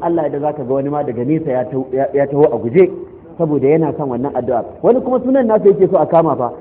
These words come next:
Ko da ya ce maka malam ai ba sai an faɗa ba, faɗi. Faɗi.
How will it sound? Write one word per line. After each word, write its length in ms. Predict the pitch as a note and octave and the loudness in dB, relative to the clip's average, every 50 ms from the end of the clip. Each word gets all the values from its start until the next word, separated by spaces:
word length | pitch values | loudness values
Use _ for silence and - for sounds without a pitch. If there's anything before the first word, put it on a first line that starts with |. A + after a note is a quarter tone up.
| - - - | -16 0 4
Ko 80 | G#3+ B3+ | 6 6
da 120 | B3 B3 G#3 | 8 6 6
ya 60 | - | 4
ce 140 | G#3 G#3+ G#3 | 4 2 2
maka 200 | F#3 F#3 - E3+ D#3 | 0 0 0 -2 0
malam 260 | D#3+ E3 E3 D#3+ - | 2 2 2 2 2
ai 120 | C#3+ D#3+ | 2 2
ba 140 | D#3 D3+ C3+ - | 4 4 2 2
sai 60 | C#3+ D3 | 2 0
an 120 | C#3+ C#3 | 0 0
faɗa 260 | B2+ C#3 A#2 B2+ B2 A#2+ | 0 -2 -2 -2 -4 -4
ba, 60 | - - | 0 2
faɗi. 300 | F3 F#3 G3 A3 G#3+ G3+ - - - - D3 - B3+ C#4 C4+ - - - - - - - - A#3 G#3+ - - - - - - - - - - - - - - - - - - - - - - | 2 4 4 2 0 -2 -4 -10 -16 -16 -14 -12 -8 -6 -6 -6 -6 -8 -12 -12 -12 -12 -12 -12 -12 -12 -12 -12 -14 -14 -14 -16 -16 -14 -14 -14 -14 -16 -16 -18 -18 -18 -20 -20 -20 -16 -8
Faɗi. 320 | - D3 D3 F3+ F3+ E3+ | -4 -4 -2 -2 -2 -4